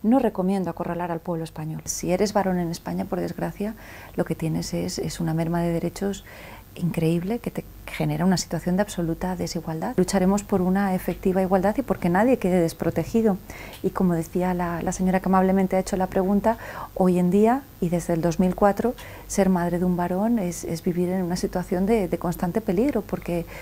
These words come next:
si tienes una denuncia de malos tratos, eh,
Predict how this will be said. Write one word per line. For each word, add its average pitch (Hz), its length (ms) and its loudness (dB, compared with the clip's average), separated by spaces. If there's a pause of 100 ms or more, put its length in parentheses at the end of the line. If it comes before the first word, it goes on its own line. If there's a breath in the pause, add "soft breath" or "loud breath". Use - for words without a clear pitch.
(120 loud breath)
si - 140 -2
tienes 185 320 2
una 185 240 2
denuncia 190 480 2
de 170 80 -2
malos 180 320 0
tratos, 220 440 0 (640 loud breath)
eh, 180 380 -2